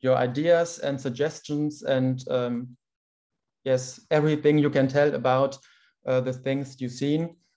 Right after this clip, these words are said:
And you can, um, tell this now in a short discussion or question round, uh, or you can contact me via the contact information you see now, or you can just write it in the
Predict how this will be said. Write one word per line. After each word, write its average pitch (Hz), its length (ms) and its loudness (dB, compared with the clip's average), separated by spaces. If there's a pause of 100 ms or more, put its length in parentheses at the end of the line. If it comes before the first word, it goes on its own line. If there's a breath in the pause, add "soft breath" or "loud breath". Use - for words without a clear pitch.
(140)
And 135 240 2
you 127 100 0
can, 123 520 -2 (120)
um, 113 360 -6
tell 120 240 0
this 117 340 -4 (140)
now 160 360 4
in 135 420 0 (120)
a - 40 -14
short 131 300 0
discussion 170 580 -4 (420)
or 123 160 2
question 139 440 -2
round, 143 440 0 (760 soft breath)
uh, 131 140 2
or 135 120 2
you 139 100 0
can 131 560 -2
contact 185 400 -2
me 165 420 -8 (240)
via 131 440 2
the 120 80 -4
contact 131 320 -4
information 127 460 -2
you 123 80 -4
see 120 200 -8
now, 135 400 0 (240)
or 131 100 2
you 131 80 2
can 127 380 -2
just 123 300 -2
write 117 200 -2
it 120 140 -4
in 123 180 -4
the 117 320 -6